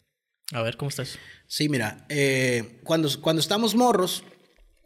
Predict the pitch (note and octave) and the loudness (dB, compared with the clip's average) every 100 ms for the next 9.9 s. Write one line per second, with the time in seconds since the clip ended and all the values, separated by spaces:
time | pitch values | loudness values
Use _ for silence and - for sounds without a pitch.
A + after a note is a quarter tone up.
0 | _ - - _ _ _ _ _ _ _ | _ -20 -20 _ _ _ _ _ _ _
1 | _ _ - D#3+ D#3+ F3 F#3+ A#3 G#3 D#3 | _ _ -6 0 2 4 4 4 2 2
2 | F3+ F3+ G#3 - - B2+ - - _ _ | 0 0 -2 -2 -6 -6 -8 -18 _ _
3 | - E3 E3 F3 G3+ G#3+ D#3 F#3 F#3 G3 | -4 -2 0 0 2 0 0 0 2 2
4 | E3+ F3+ F3+ F3+ F3+ F3+ F3+ D#3+ C#3+ B2 | 2 2 4 4 2 2 2 0 0 0
5 | A2 G2 G2+ - D3+ - D#3+ C#3 B2+ - | -2 -4 -8 -4 -2 -2 -2 -4 -6 -4
6 | D3+ - C#3+ - C3+ B2+ C3 A2 - - | -2 -2 -4 -8 -12 -14 -14 -16 -16 -10
7 | - - C3 A#2+ A#2+ C3+ A#2+ A#2 C3+ C3+ | -8 -6 -8 -8 -6 -4 -2 -2 -2 -2
8 | B2 B2 - C3 B2+ A#2+ A#2 A2 A2 F2+ | -4 -8 -6 -4 -4 -6 -6 -8 -10 -10
9 | B2+ F3 A3+ E3+ C3+ F3+ F#3 - | -2 2 4 2 2 2 2 0